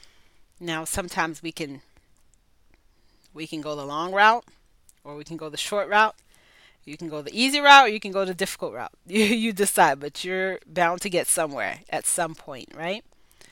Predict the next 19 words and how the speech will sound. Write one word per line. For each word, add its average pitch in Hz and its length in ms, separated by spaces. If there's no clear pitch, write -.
So, 143 520
life 190 320
is 202 360
beautiful. 185 760
It 165 160
can 180 280
be 170 120
beautiful, 147 500
but 147 140
it 160 100
takes - 360
us 170 220
understanding, 156 840
um, 107 480
what's 170 220
supposed - 300
to 165 60
go 147 160
on 120 360